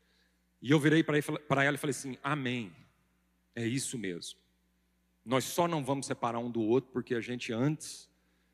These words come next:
ama Jesus. E nós temos temor de Cristo no nosso coração." Aí falei pra ela assim, "Mas se for possível, não vamos repetir isso mais, nunca mais um com o outro." E graças a Deus, aquela foi a primeira e última vez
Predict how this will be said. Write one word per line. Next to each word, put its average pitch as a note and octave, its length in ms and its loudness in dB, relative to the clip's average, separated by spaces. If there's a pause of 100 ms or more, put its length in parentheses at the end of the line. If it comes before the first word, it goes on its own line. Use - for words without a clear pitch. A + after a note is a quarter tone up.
(640)
ama C3 220 2
Jesus. - 720 -10 (380)
E A2+ 60 -10
nós A#2+ 180 -2
temos A#2 240 -8
temor A#2 380 -2
de G#2 100 -12
Cristo G#2+ 400 -8
no G2+ 60 -16
nosso F#2+ 240 -10
coração." - 440 -14 (1400)
Aí A#2+ 140 0
falei B2 200 -2
pra A2+ 140 -4
ela A2 140 -4
assim, G#2+ 300 -10
"Mas C3 180 -4
se - 140 -6
for F3+ 180 -4
possível, C#3 500 -6
não B2+ 120 -4
vamos E3+ 180 -2
repetir C#3+ 380 -4
isso A#2+ 240 -10
mais, A2+ 180 -8
nunca C#3 400 -8
mais G#2 320 -8
um G#2+ 120 -12
com G2+ 120 -14
o F#2 40 -14
outro." F#2 340 -16 (420)
E B2+ 60 -6
graças C3 460 -6
a G2+ 100 -8
Deus, A2+ 480 -10 (340)
aquela A#2 320 -6
foi B2 180 -4
a A2+ 40 -2
primeira A#2 440 -2
e - 20 -2
última C3 320 -6
vez G2+ 440 -8